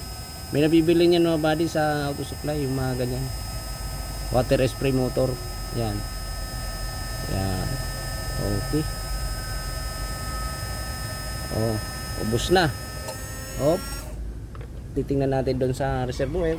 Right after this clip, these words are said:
kung nalagyan na. So,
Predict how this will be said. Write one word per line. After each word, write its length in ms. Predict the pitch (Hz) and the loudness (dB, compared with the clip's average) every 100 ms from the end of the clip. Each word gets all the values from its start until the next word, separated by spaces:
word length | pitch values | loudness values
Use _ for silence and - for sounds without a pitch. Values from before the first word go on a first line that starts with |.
| - | 2
kung 480 | 156 156 156 151 147 - - - - - - - - - | 4 4 4 2 0 -6 -8 -8 -8 -8 -6 -6 -6 -2
nalagyan 480 | 127 131 117 127 156 | 4 4 6 4 4
na. 20 | - - - - - - - - - - - - - - - - - - - - - - - - - - - - - - - - | 4 -4 -8 -8 -10 -12 -10 -10 -10 -6 -4 -4 -4 -4 -4 -4 -4 -4 -6 -2 -2 -2 -6 -6 -6 -8 -8 -8 -8 -8 -8 -4
So, 600 | - 117 113 113 113 | 0 4 4 4 2